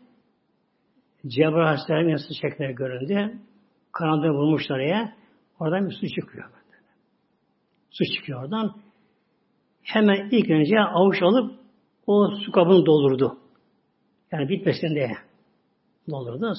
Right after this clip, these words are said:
Sonra Zemzem diye böyle etrafı açtı. Zemzem Arapça kelime değil de eski Mısır diliyle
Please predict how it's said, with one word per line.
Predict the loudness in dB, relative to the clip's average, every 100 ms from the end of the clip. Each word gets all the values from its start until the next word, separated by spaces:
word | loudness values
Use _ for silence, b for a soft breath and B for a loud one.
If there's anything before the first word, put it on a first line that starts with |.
| -2
Sonra | 0 0 -2 -8 _ _ -8
Zemzem | 0 2 2 4 4 2 -2 0
diye | 2
böyle | 2 0 0 -4
etrafı | -4 -2 -2
açtı. | -4 -6 -10 _ _ _ _ _ _ _ -16
Zemzem | -2 2 4 6 4 4 0 -8 -20 _ _
Arapça | 0 2 2 -2
kelime | 0 2 2 0
değil | 0 2
de | 2 0 -10 _ _ _ _ _ _ -20 b b b _ -2
eski | -2 0 0
Mısır | 0 4 2
diliyle | 2 4 6 6 2